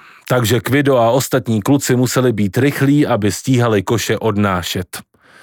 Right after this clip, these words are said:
Jaruška byla na druhé straně pole a její koše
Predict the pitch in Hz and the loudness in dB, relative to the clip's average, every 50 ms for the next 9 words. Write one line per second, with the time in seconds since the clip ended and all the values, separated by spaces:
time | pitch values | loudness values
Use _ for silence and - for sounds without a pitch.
0 | - - - - - - - - 139 147 143 143 135 120 - - - 120 113 107 | -20 -20 -20 -20 -20 -14 -4 0 2 2 4 2 2 0 0 -2 -2 -2 0 0
1 | 110 117 113 110 104 104 104 98 92 104 101 95 98 95 87 - - - - 110 | 0 0 2 2 2 0 0 0 0 0 0 0 0 -2 -2 -4 -6 -2 -2 0
2 | 107 104 98 92 - - 123 127 131 135 135 131 131 127 110 117 117 110 110 110 | 0 0 0 -2 -2 -2 0 0 2 2 2 0 0 -2 -2 -2 0 2 2 2
3 | 110 101 95 95 90 - - 120 123 117 - - - 143 127 127 127 131 | 2 2 0 -2 -2 -4 -2 -2 -2 0 -2 -4 -2 0 0 0 0 -2